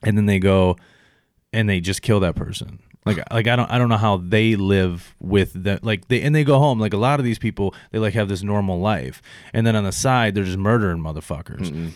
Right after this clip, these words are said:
Speaker 1: But they're, they're, like, okay, they're, like, cool with it. They're like, well, and I think it's 'cause they're, for number one, they're, they're, they're, there's, like, some mental issues, but they, they, like,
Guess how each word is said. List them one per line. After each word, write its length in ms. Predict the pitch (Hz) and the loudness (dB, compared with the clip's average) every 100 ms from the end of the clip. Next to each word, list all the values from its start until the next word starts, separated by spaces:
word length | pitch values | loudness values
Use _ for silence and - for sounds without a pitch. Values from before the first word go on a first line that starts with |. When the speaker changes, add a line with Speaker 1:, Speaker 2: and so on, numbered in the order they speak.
| - _ - | -16 _ -4
Speaker 1:
But 100 | 120 | 0
they're, 140 | 107 | 0
they're, 300 | 90 90 98 | -2 -2 -2
like, 200 | 101 92 | 0 0
okay, 300 | 92 90 107 | -2 -2 -2
they're, 140 | 90 101 | 0 0
like, 180 | 98 | 0
cool 160 | - 123 | 2 2
with 80 | 107 | 2
it. 80 | 90 | 0
They're 80 | 92 | -2
like, 220 | 92 90 | -4 -2
well, 360 | 101 98 92 - - | 0 0 0 -4 -8
and 160 | 110 | -4
I 80 | 101 | -4
think 240 | - 123 | -2 -2
it's 140 | 113 - | -4 -4
'cause 240 | 110 92 | -6 -2
they're, 200 | 95 87 | -2 -4
for 200 | - - | -6 -4
number 220 | 104 107 95 | -2 0 0
one, 180 | 101 | 0
they're, 140 | 95 87 | 0 -2
they're, 260 | 90 87 73 - | -2 -4 -6 -6
they're, 160 | 107 87 | -4 -2
there's, 300 | 95 87 92 | -2 -2 -2
like, 160 | 87 | -4
some 180 | - 85 | -4 -2
mental 340 | 98 101 90 | 0 0 -2
issues, 380 | 90 85 78 80 | -4 -6 -6 -6
but 220 | - 95 | -4 -2
they, 340 | 104 95 92 82 | 2 2 2 -2
they, 320 | 85 98 92 90 | -4 -2 0 -2
like, 420 | 92 92 87 | -2 -2 -4